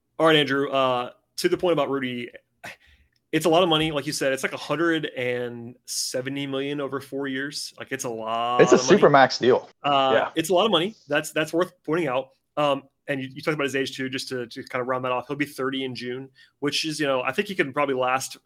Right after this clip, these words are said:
Speaker 1: uh, as a good player in, for the whole contract, but it's almost certain in my mind he will not be earning, quote unquote, all of his money at the end of that contract. It'll probably be a negative at the end. You could also argue that it's pro-, it may be even a positive. That's how good he is right now,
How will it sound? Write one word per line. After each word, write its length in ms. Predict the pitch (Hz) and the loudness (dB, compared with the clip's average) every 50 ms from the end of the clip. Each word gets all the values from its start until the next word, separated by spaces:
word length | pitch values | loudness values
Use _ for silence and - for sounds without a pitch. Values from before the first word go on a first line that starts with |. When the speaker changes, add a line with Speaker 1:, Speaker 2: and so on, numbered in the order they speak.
| _ - | _ -12
Speaker 1:
uh, 100 | 127 127 | -8 -6
as 100 | 127 131 | -6 -8
a 60 | 123 | -6
good 180 | 113 127 123 120 | -6 -8 -8 -6
player 400 | - 131 127 127 131 131 135 131 | -4 -4 -2 0 0 -2 -2 -4
in, 160 | 135 131 131 131 _ | -6 -8 -10 -14 _
for 80 | - | -10
the 60 | 123 117 | -8 -6
whole 160 | 120 123 - | -6 -6 -8
contract, 480 | - 120 127 123 - 139 135 - - | -8 -8 -8 -4 0 -2 -2 -2 -2
but 140 | 131 123 120 - - - _ _ _ _ | -6 -6 -6 -8 -16 -20 _ _ _ _
it's 180 | - 175 180 - | 2 2 2 2
almost 540 | - - - 165 175 170 165 156 156 - - | -6 -2 -2 0 2 4 4 2 2 0 0
certain 240 | - 151 156 151 147 | 0 0 0 -2 -4
in 80 | 143 | -2
my 140 | 143 139 139 | 0 0 0
mind 280 | 135 131 135 143 143 131 | 2 0 0 0 0 -2
he 100 | 135 131 | -4 -4
will 120 | 123 127 | -6 -4
not 240 | 127 123 127 127 - | -4 -4 -4 -4 -6
be 140 | 135 131 - _ | -8 -10 -6 _
earning, 480 | 135 139 143 143 147 143 151 156 156 156 | -4 -4 -2 -2 -2 -4 -4 -6 -8 -10
quote 220 | _ - 151 143 139 | _ -4 -2 -2 -2
unquote, 320 | 135 - 151 143 143 139 - | -4 -4 -4 -4 -4 -2 -2
all 140 | 135 139 139 | -2 -2 0
of 80 | 131 | -2
his 140 | 135 - - | -4 -6 -4
money 280 | 139 135 139 139 139 - | -4 -4 -4 -4 -4 -6
at 120 | 135 131 | -6 -6
the 120 | - 135 | -6 -6
end 80 | 135 135 | -6 -4
of 60 | 135 | 0
that 180 | 127 131 131 - | 0 0 0 0
contract. 460 | - 135 131 - 147 143 147 - - - - - _ - | -2 -4 -4 -2 -4 -6 -6 -8 -16 -20 -20 -20 _ -16
It'll 80 | - | -4
probably 200 | - 143 139 139 | -2 -2 -2 0
be 120 | 131 139 139 | -2 -2 0
a 20 | |
negative 260 | 135 139 139 139 131 135 | 0 2 0 0 0 -2
at 60 | 131 | -2
the 120 | 139 131 | -2 0
end. 240 | 127 127 123 123 - _ _ _ _ _ _ _ | 0 0 -2 -4 -10 _ _ _ _ _ _ _
You 60 | - | 0
could 80 | 147 196 | 2 4
also 180 | 214 - 196 | 4 4 4
argue 160 | 175 170 156 151 | 2 2 2 2
that 100 | 143 135 | 0 0
it's 80 | 131 - | -2 -4
pro-, 140 | - 165 | -8 -6
it 100 | 139 147 | -4 -2
may 100 | 143 151 | -2 0
be 80 | 156 147 | 0 0
even 140 | 143 139 135 | 0 0 0
a 40 | 123 | 0
positive. 300 | 123 131 165 139 127 131 | 2 0 0 0 -2 -6
That's 140 | 127 - | -6 -6
how 40 | 131 | -6
good 140 | 113 131 131 | -6 -4 -2
he 80 | 131 131 | -2 -2
is 140 | 131 123 | -2 -2
right 120 | 123 120 - | -4 -4 -4
now, 340 | 123 135 135 120 117 113 | -4 -4 -4 -4 -6 -8